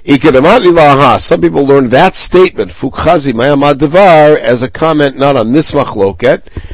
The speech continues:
but about the machloket at the end of the sixth parak of Brachot, Asher Tamayim Nitzma Omer Shakol Nivro B'Tafra Mamre Nefashot Rabot V'Chesoran Lakol Ma Shebara. Amar Rav Chanan Abaye Yachot Amai. What's the halacha? What bracha do you make before drinking water?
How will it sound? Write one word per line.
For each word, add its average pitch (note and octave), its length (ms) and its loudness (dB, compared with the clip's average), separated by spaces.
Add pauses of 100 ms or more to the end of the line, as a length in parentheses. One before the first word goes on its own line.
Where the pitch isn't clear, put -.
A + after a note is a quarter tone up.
(140)
but A#2+ 100 -4
about B2 160 0
the C#3 80 -4
machloket D#3 500 -2
at B2 60 -6
the C#3 120 -2
end D3+ 100 0
of C#3 60 -4
the B2 80 -6
sixth - 260 -8
parak A#2 260 -2
of F#2+ 60 -14
Brachot, F2+ 400 -4
Asher B2 240 -8
Tamayim D3 420 -2
Nitzma B2 220 -10
Omer B2 240 -4
Shakol A2+ 420 -8
Nivro A2+ 240 -8
B'Tafra G#2+ 460 -8
Mamre G2 300 -10
Nefashot F2+ 460 -16
Rabot G#2 460 -4 (500)
V'Chesoran A2+ 640 -2
Lakol G#2 180 -6
Ma A2 160 -2
Shebara. E2+ 680 -4 (720)
Amar A2+ 260 -2
Rav B2 60 -4
Chanan D3 440 2
Abaye F3 480 4
Yachot C#3 140 -4
Amai. C#3+ 380 2
What's C#3 200 -2
the F3 60 2
halacha? A3 440 0
What A#2 180 -2
bracha D#3 260 0
do C#3+ 60 -2
you C3+ 60 -2
make C3+ 140 -2
before C3+ 280 -4
drinking D3 360 -4
water? F#3+ 400 0